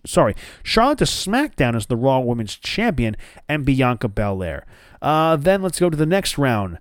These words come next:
The next round, we see Drew McIntyre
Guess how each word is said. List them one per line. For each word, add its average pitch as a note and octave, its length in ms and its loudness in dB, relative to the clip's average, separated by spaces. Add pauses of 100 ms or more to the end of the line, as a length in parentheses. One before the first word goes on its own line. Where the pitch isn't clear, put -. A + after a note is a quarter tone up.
The F3 260 0
next A#3+ 300 -2
round, E3+ 560 6 (800)
we F#3+ 260 2
see E3+ 680 2 (120)
Drew A#3+ 520 4
McIntyre C#3+ 960 2